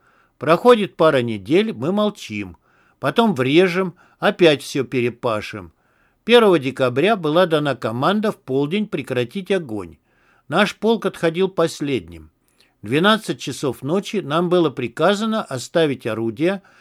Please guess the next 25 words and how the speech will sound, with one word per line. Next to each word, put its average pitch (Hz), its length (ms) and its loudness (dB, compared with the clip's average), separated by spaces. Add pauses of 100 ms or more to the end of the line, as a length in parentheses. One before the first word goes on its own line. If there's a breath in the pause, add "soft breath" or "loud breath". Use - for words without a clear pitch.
(200 soft breath)
выбросить 156 600 0
замки 120 480 -4
и 151 160 -6
пешком 190 520 -2
отходить. 110 640 -4 (760)
С - 120 -14
собой 196 340 6
катили 160 500 2
только 180 380 0
мое 170 320 2
орудие, 147 580 0
как 151 240 -6
героическую 143 800 2
пушку, 214 540 -6 (260 soft breath)
начавшую 151 640 0
войну. 127 480 -4 (680)
Говорят, 170 400 4
что 180 180 -8
сейчас 180 480 -2
она 151 220 -2
стоит 175 420 -2
в 156 60 -8
Ленинграде, 165 880 -2 (120)
в 117 60 -16
музее. 131 560 -4